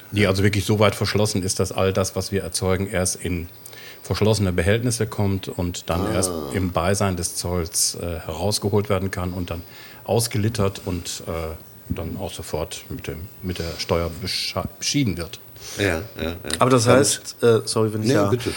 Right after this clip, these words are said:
Speaker 3: wenn du, äh, jetzt zum Beispiel, also das erste Mal williger Brand gemacht hast aus dem Pilz, dann musstest du den ersten Tag warten, bis der Zoll kommt, damit du
Speaker 1: Mhm.
Speaker 3: weißt, ob das was geworden ist oder wie das schmeckt?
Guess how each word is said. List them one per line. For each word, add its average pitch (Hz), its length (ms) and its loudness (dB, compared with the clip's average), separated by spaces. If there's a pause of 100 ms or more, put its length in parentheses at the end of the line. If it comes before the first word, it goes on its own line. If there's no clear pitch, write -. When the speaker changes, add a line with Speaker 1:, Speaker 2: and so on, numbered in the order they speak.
(180)
Speaker 3:
wenn 131 180 4
du, 123 380 8
äh, - 40 2 (220)
jetzt - 360 -2
zum 117 100 2
Beispiel, 120 240 8
also 139 240 6
das 139 120 4
erste 151 260 4
Mal 131 240 4
williger 143 260 4
Brand 123 380 4
gemacht 185 320 2
hast 160 140 2
aus 131 160 0
dem 123 400 4
Pilz, 185 520 2 (540)
dann 117 100 4
musstest 135 360 4
du 131 40 4
den 123 160 4
ersten 117 400 0
Tag 117 240 0
warten, 123 380 4
bis 117 160 0
der 110 220 0
Zoll 143 280 2
kommt, 120 400 -2
damit 117 240 4
du 127 60 2
Speaker 1:
Mhm. 107 80 -2
Speaker 3:
weißt, 120 320 6
ob 123 180 -4
das 117 160 -2
was 113 160 -2
geworden 117 380 0
ist 170 180 -4
oder 110 120 4
wie 110 60 2
das 107 100 2
schmeckt? 214 340 -4